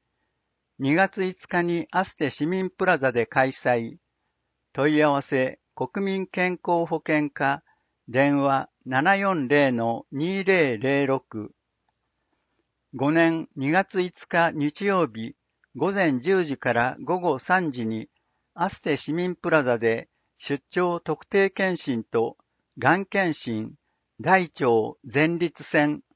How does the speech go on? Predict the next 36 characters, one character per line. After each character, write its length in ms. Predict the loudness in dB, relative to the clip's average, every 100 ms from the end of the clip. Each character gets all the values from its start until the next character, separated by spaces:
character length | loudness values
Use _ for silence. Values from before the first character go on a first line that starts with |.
| _ 2
を 200 | 2 2
実 180 | -4 -4
施 220 | -6 -6
し 120 | -4
ま 200 | -2 -2
す。 200 | -2 -20 _ _ _ _ _ _ _ _
対 260 | 0 0 0
象 320 | -2 -2 0
は 240 | 0 -2 -6
四 300 | -4 -2 -2
十 120 | -4
歳 360 | -6 0 0 0
か 120 | 0
ら 220 | 4 2 2
七 320 | 0 2 0
十 260 | 0 -2
四 240 | 2 0 0
歳 280 | 0 0 0
の 260 | -4 -6
国 380 | -8 -10 -8 -6
民 200 | -4 -6
健 300 | -2 -2 -2
康 200 | -2 0
保 160 | -2 -6
険 320 | -4 -4 -4
加 200 | -4 -4
入 240 | -2 -2 -4
者。 340 | -4 -4 -4 _ _ _ _ _ _ _ _ -2
定 280 | 2 4 4
員 240 | 2 2
は 260 | 2 0 -2
五 180 | -4 -2
十 260 | -2 -2
人 280 | 0 0 -2
で 140 | -2 -4
す。 240 | -8